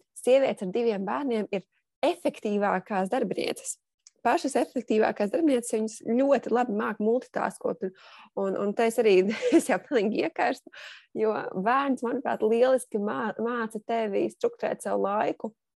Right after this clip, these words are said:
un, ā, darīt tās lietas tad, kad tu vari darīt, nevis, nevis novilkt uz, uz, uz pēdējo brīdi. Un, un, un tas, tā ir tāds, ā, jā, un tad,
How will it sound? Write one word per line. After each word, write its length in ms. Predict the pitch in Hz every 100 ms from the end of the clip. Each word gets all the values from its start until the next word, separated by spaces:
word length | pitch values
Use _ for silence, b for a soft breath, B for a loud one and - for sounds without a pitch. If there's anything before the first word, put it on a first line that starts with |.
| _ _ _ _ - -
un, 280 | 202 190 196
ā, 140 | 202 208 190 - 190
darīt 320 | 220 226 196
tās 200 | - 196
lietas 240 | 226 233 -
tad, 160 | 214 214
kad 120 | 220
tu 80 | 208
vari 240 | 240 233
darīt, 320 | 240 285 185 -
nevis, 300 | - - - B B B -
nevis 300 | 196 185 - 202
novilkt 560 | 208 202 165 170 -
uz, 160 | 180 - 185
uz, 120 | 180
uz 80 | 180
pēdējo 460 | - 196 180 - - 180
brīdi. 480 | 226 196 170 -
Un, 80 | - - b b - 190
un, 200 | 190 185
un 140 | 180 185
tas, 120 | 208 _
tā 120 | 202 196
ir 80 | 190
tāds, 280 | 214 - -
ā, 440 | - - - - - - 214 208 _ _ - 233
jā, 120 | 233 160
un 120 | 185
tad, 200 | 208 214